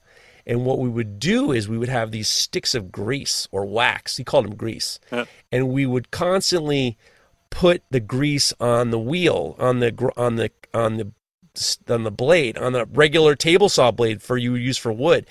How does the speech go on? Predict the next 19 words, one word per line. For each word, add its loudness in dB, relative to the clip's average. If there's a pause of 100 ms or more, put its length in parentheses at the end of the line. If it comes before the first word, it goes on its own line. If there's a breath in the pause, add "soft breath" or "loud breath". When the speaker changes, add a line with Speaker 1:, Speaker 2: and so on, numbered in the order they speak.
(300 loud breath)
Speaker 1:
And 0
we 0
would 0 (300)
run 6
the 4
aluminum 4
through -6
and -4
just -4
use -4
tons 0
of -4
that 2
grease. -2
And -6
we'd -6
have -8
covered -2
our, 2